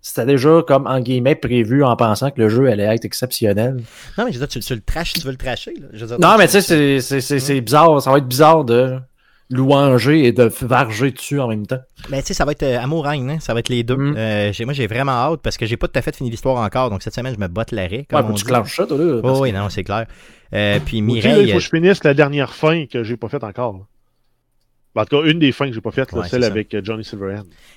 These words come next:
Speaker 2: Et là, ce sera Mireille du podcast Player qui a joué quand même plusieurs dizaines d'heures qui va venir jaser avec nous autres. Puis vous allez voir, elle a pas la langue dans sa poche. Donc, elle va être en mesure de nous jaser ça un peu. Euh, les gars, si on faisait ça, on, on le fait toujours à sept heures la semaine prochaine aussi ?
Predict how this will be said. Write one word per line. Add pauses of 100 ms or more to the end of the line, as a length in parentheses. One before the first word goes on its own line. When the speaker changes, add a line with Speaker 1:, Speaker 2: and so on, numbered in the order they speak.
(120)
Speaker 2:
Et
là,
ce
sera
Mireille
du
podcast
Player
qui
a
joué
quand
même
plusieurs
dizaines
d'heures
qui
va
venir
jaser
avec
nous
autres.
Puis
vous
allez
voir,
elle
a
pas
la
langue
dans
sa
poche. (400)
Donc,
elle
va
être
en
mesure
de
nous
jaser
ça
un
peu. (420)
Euh, (100)
les
gars,
si
on
faisait
ça,
on,
on
le
fait
toujours
à
sept
heures
la
semaine
prochaine
aussi ?